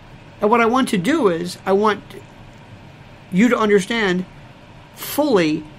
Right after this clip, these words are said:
the issue of something. The issue. You know when you go to a doctor and the doctor says, "Look, let me explain this procedure to you. This may not be, uh, life-threatening, but it's important, and I want you to understand the, the, the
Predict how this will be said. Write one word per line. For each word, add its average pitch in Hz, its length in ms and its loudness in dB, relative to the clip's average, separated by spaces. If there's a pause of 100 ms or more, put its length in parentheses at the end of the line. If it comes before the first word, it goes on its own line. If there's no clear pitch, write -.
(120)
the 180 360 0
issue 214 500 4
of 120 160 0
something. 127 420 -8 (220)
The 170 200 -4 (120)
issue. 175 500 -2 (1400)
You 233 80 2
know 320 60 6
when 311 100 6
you 269 60 4
go 247 80 6
to 214 100 8
a 170 60 2
doctor 160 380 -2
and - 80 0
the 135 40 -2
doctor 151 300 -2
says, 143 220 -6
"Look, 139 180 -2
let 208 140 -4
me 311 120 2
explain 175 460 0
this 135 140 0
procedure 123 500 -8
to - 160 -18
you. - 140 -18 (1600)
This 175 180 0
may 254 220 0
not 208 280 0
be, 185 360 2 (760)
uh, 147 380 -14
life-threatening, 170 800 0
but 147 200 -2 (300)
it's 151 280 -6
important, 180 640 -2
and 190 100 2
I 190 40 4
want 214 200 2
you 220 60 2
to 196 120 6
understand 180 540 2
the, 165 60 0
the, 143 520 -2
the 131 400 -2